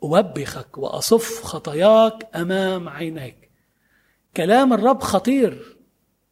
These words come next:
الكلام الروحي خطير. ما نستعجل نرشد العالم وننصحهم ونقول لهم كلام إذا نحن لا نعكس صحة هيدا الكلام وشهادة حلوة للمسيح. ما نستخف به وهو خطير، أربع أشياء بهالأربع أعداد:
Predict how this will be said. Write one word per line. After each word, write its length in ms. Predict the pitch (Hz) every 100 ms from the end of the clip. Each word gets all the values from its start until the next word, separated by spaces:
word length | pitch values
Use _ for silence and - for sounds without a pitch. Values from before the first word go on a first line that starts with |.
| _
الكلام 500 | - 180 220 339 349
الروحي 340 | 247 254 -
خطير. 540 | - 180 185 160 123 _ _ _ _ _ _ _ _
ما 140 | 185 311
نستعجل 720 | 349 - 330 320 262 254 208
نرشد 380 | 247 233 226 196
العالم 420 | 190 220 233 214
وننصحهم 640 | 214 214 202 247 - 208
ونقول 520 | 202 190 180 185 220 240
لهم 120 | 214
كلام 500 | 214 233 254 262 247 - _ _ _ _ _ _ 160
إذا 180 | 160
نحن 260 | 220 - - 311 202 208 -
لا 220 | 165 196
نعكس 680 | 196 196 - 190 185 - - _ _ _
صحة 400 | - - - 180
هيدا 220 | 165 175 170
الكلام 480 | 165 175 175 170
وشهادة 500 | 160 - 160 180 156
حلوة 280 | 147 170 165
للمسيح. 600 | 151 151 147 - 139 - _ - - - _ -
ما 300 | 214 262 254
نستخف 640 | 240 - 240 - 294 180
به 280 | 233 190 170
وهو 340 | 170 226 233
خطير، 680 | - 208 240 269 302 254 -
أربع 320 | 254 226 190
أشياء 260 | 214 - 180
بهالأربع 540 | 165 180 180 170 170
أعداد: 400 | 143 143 156 131